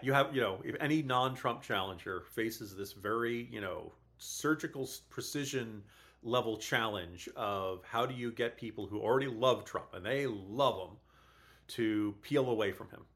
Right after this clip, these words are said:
And if you go in direct against him and say he stinks like Chris Christie did, they're gonna, they're gonna tune you out. It's not gonna be persuasive.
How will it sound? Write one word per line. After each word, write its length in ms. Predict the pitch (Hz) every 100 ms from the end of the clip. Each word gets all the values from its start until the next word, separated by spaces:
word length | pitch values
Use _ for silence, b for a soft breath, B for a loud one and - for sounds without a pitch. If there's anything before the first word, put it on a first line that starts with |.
| _ _ -
And 300 | 92 90 92
if 120 | 92
you 60 |
go 240 | 104 131 139
in 160 | 135
direct 400 | 127 117 120 120
against 400 | 113 113 107 -
him 120 | 113 101
and 100 | 98
say 180 | 113
he 80 | 107
stinks 400 | 104 - 101 98
like 120 | 95
Chris 160 | - 101
Christie 300 | 107 - 101
did, 200 | 92 90
they're 80 | 87
gonna, 200 | 95 87 -
they're 120 | 92
gonna 120 | 87
tune 220 | - 98
you 60 | 85
out. 220 | 64 -
It's 140 | - 107
not 100 | 92
gonna 100 | 92
be 80 |
persuasive. 500 | 87 95 - 98 -